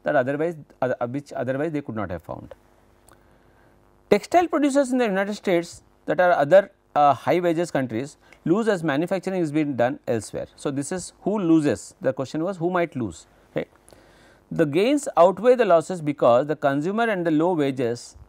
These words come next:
producers are better off with outsourcing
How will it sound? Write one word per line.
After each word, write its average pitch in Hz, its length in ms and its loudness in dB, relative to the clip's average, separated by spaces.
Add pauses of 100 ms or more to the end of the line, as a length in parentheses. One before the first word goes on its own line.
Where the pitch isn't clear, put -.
(420)
producers 143 560 0 (140)
are 139 120 4
better 143 440 4
off 160 220 6
with 160 100 -6
outsourcing 131 720 -2